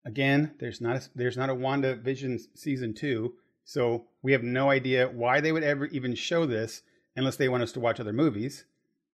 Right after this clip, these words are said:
W-, this is a Doctor Strange lead-in? Is that what we're talking? Yes?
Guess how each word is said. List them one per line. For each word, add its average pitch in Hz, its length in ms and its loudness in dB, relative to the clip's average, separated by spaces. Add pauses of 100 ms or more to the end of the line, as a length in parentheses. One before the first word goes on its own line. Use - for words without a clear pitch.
(480)
W-, - 160 -8 (340)
this 160 240 -2
is 170 100 -4
a 180 340 8
Doctor 170 340 2
Strange 208 480 2
lead-in? 214 380 4 (120)
Is 120 80 -6
that 147 140 4
what 160 100 0
we're 160 140 -2
talking? 180 400 -2 (1000)
Yes? 151 360 -8